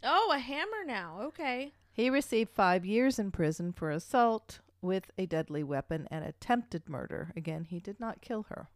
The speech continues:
Speaker 2: So he has not killed anybody at this
Speaker 1: Mm.
Speaker 2: point.
Speaker 1: Still doesn't make it right.
Speaker 2: Donald actually committed his first murder while in prison. So this round of prison.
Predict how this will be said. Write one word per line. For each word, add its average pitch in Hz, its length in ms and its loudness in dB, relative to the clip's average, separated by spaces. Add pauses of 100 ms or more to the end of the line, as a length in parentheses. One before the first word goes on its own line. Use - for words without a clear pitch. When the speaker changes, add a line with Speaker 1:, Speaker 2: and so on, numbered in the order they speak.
(280)
Speaker 2:
So 185 120 0
he 196 120 -2
has 240 120 2
not 233 200 -2
killed 214 360 0
anybody 156 800 -4 (240)
at 135 160 -8
this 143 180 -6
Speaker 1:
Mm. - 60 -18
Speaker 2:
point. - 260 -8 (440)
Speaker 1:
Still 254 140 -6
doesn't 196 280 -8
make 190 220 -6
it 90 80 -12 (100)
right. - 540 -6 (440)
Speaker 2:
Donald 196 380 4
actually 202 400 2
committed 180 420 0
his 160 220 -4
first - 320 -2
murder 165 320 -4
while 147 320 -6
in 139 160 -8
prison. - 420 -10 (240)
So 147 420 -4 (160)
this 160 320 -6
round 143 340 -4
of 123 160 -14
prison. - 420 -10